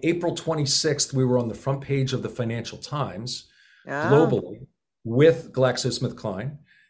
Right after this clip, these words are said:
Speaker 1: and it was for our contact tracing. What is it? Well, we were tracking where wheelchairs and infusion machines are inside a hospital.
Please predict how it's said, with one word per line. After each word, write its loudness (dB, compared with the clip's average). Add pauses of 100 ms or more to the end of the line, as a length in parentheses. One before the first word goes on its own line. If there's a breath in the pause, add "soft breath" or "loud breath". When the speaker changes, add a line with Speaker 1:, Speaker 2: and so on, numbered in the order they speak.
(140)
Speaker 1:
and 4
it 0
was 6
for 2
our -2
contact -6
tracing. -2
What 2
is 2
it? -18 (600 soft breath)
Well, 6
we 6
were 2
tracking 2
where 4
wheelchairs 0
and -6
infusion -2
machines -8
are -2
inside -8
a -10
hospital. -12